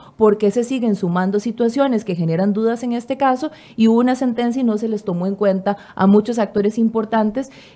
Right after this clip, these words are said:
eh, que tuvieron una presunta vinculación con esos contratos falsos? Entonces, en aras de la transparencia, me parece que es un buen ejercicio.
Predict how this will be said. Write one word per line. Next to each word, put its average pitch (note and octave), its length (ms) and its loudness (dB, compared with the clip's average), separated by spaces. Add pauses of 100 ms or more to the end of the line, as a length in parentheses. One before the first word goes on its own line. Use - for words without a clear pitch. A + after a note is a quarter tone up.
eh, F3+ 220 0
que F#3 160 0
tuvieron F#3 500 2
una F#3+ 180 0
presunta G3 380 -2
vinculación F3+ 480 -4
con G3 140 -4
esos F3+ 220 -4
contratos F#3+ 420 -2
falsos? C#4+ 300 0
Entonces, A3+ 340 0
en A#3 120 2
aras D4 180 2
de D#4 80 2
la C#4 100 2
transparencia, B3+ 500 -4
me C4+ 140 -8
parece G3+ 260 -4
que A#3 80 -4
es A3+ 60 -2
un A3 100 2
buen A#3 160 0
ejercicio. C#4+ 560 0